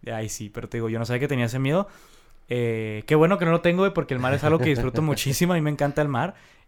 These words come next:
Speaker 1: Y... Pero sí, está, está muy feito.
Speaker 2: Sí, bueno. Pues, de hecho, no sé si va a ser la portada del dibujo
Speaker 1: Sí.
Speaker 2: que hizo Arturo.
Speaker 1: Ujú.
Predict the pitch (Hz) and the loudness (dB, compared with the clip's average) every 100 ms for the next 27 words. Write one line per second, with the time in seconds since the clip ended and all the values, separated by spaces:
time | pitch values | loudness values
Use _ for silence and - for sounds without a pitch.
0 | - 104 98 98 98 98 98 - 107 101 | -12 -10 -8 -10 -12 -14 -14 -12 -10 -6
1 | 117 - 107 104 - 110 110 120 113 117 | -6 -4 -6 -6 -8 -8 -6 -8 -10 -14
2 | 110 _ _ 110 113 - - - 131 113 | -16 _ _ -4 -4 -6 -16 -2 0 2
3 | 110 107 139 143 - _ _ _ - 117 | -2 0 -2 -2 -8 _ _ _ -12 -10
4 | 123 135 131 135 - 104 - 107 127 127 | -4 -4 -2 -4 -4 -6 -4 -2 -4 -6
5 | _ _ _ _ 120 104 98 95 95 95 | _ _ _ _ -8 -6 -6 -6 -8 -8
6 | 98 143 131 - 147 143 131 127 147 214 | -6 -4 -4 -4 -6 -6 -6 -4 -4 -6